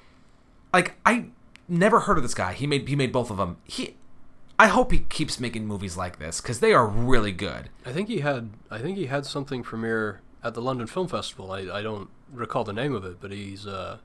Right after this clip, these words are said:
Speaker 2: he's, he's definitely making a name for himself, which is good to hear. So if they were to round this out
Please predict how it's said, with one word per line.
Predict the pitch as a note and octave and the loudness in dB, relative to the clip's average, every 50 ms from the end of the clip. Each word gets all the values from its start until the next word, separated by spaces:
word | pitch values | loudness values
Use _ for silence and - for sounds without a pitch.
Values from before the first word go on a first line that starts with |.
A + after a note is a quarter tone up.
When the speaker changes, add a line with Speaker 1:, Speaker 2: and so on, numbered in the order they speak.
| - _ _ - _ _ _ | -20 _ _ -20 _ _ _
Speaker 2:
he's, | - B2+ B2 B2+ C#3 | -10 -8 -8 -8 -6
he's | C3 C3 C3+ C3+ | -6 -6 -8 -6
definitely | - - E3+ E3 E3 D3 | -4 -6 -4 -2 -2 -2
making | C#3+ D3 D3 C#3+ C#3 B2 A#2 | 0 0 -2 -2 -2 -4 -4
a | A2 | -2
name | A#2 C3 C3+ | -2 -4 -4
for | - - G#2+ | -6 -8 -10
himself, | G2 G2+ - F#2+ E2+ F#2 - - _ - | -10 -10 -10 -10 -10 -12 -14 -18 _ -12
which | A2 F#2 | -12 -12
is | G2 G2 G2 | -12 -12 -10
good | - G#2 F#2 | -10 -10 -10
to | G2+ F#2 | -10 -12
hear. | F#2+ G2 F2+ - - - - _ _ - | -12 -12 -14 -14 -18 -20 -20 _ _ -10
So | - - C#3 C#3 | -4 0 0 0
if | C3 - | 0 2
they | F3+ F3+ | 0 2
were | E3+ E3 D#3 | 2 2 0
to | C#3+ | 0
round | B2 A2+ B2+ C3 C3+ C3 B2+ | 0 2 2 2 2 2 0
this | B2 A2+ - | -2 -4 -2
out | B2 A#2 A2+ G#2+ G#2 - | 0 0 0 -2 -2 -6